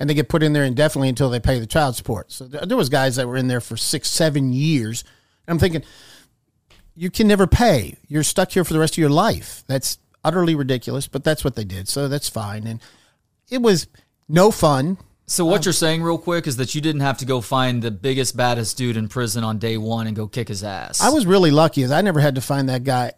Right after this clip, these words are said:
Speaker 1: at all because I, and I'm not trying to brag here, but most people in jail aren't that smart.
Speaker 2: <laughs>
Speaker 1: Um, I was probably the smartest guy in the jail,
Speaker 2: Mm-hmm.
Speaker 1: at least in our area.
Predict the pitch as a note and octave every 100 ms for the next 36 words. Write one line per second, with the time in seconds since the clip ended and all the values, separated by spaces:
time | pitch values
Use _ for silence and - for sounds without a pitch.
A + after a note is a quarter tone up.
0 | _ _ _ - C#3 C3 D3+ G#3 D3+ C3+
1 | C3 B2+ C#3 B2 B2 C3 C#3 A2+ _ -
2 | C#3 C3+ C#3 C#3+ - C#3+ A2+ G2+ - C3
3 | D#3 D3+ C3 A#2+ A#2 G#2+ - _ _ _
4 | _ _ _ _ _ - E3 - E3 C#3
5 | A#2+ C#3 B2 B2 C3 B2 G#2 - C3+ D3
6 | G#3 _ _ _ _ _ A#2+ - D#3 D3
7 | D3 C#3 C#3 C3+ A#2 A2 _ _ _ -
8 | C#3+ C3 - C#3 C3+ A2 G#2 C3 C#3+ D#3
9 | - D#3+ D#3+ D#3 D#3+ D3 E3 F3 F3+ -
10 | G#2+ F#2+ G#2 G#2 A#2+ C3 - A#2 A#2+ B2
11 | - B2+ D3 E3+